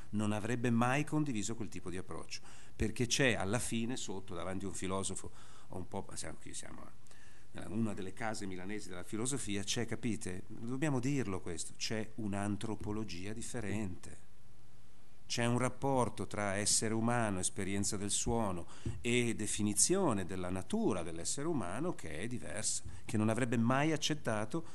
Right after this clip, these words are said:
per esempio, ciò che a Vienna qualcuno stava facendo in aree molto diverse dalla sua,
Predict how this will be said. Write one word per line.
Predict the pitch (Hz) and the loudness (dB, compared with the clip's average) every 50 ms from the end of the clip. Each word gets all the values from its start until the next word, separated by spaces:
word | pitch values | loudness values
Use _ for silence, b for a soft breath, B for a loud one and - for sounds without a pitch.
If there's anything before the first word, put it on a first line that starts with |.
| B B B | B B B
per | - 107 113 | -2 0 2
esempio, | 151 143 127 110 107 110 107 110 104 | 2 4 4 4 4 2 2 2 2
ciò | - - - 143 127 | 2 6 6 6 6
che | - - 113 | 6 4 2
a | 123 | 4
Vienna | 127 135 131 123 120 120 120 120 123 139 151 B B B B B | 4 4 4 6 6 6 6 6 6 4 2 B B B B B
qualcuno | - - 151 170 165 - - 123 117 117 127 147 170 160 | -2 0 0 0 0 0 2 2 4 6 6 6 6 4
stava | - - - 107 98 98 104 | 4 2 2 2 2 2 0
facendo | - - - - - 101 95 104 135 160 175 | 0 0 0 0 0 2 2 2 4 6 6
in | 139 107 | 6 4
aree | 90 90 107 123 143 123 | 4 2 0 0 2 4
molto | 107 110 120 143 160 165 - - | 4 6 6 6 4 4 2 0
diverse | 170 175 156 120 101 90 90 98 - - - 170 139 | 0 0 2 2 2 2 2 2 2 2 2 2 0
dalla | 104 95 90 - | -2 -2 -2 -2
sua, | - - - 160 - - | -2 -2 -2 -2 -2 -4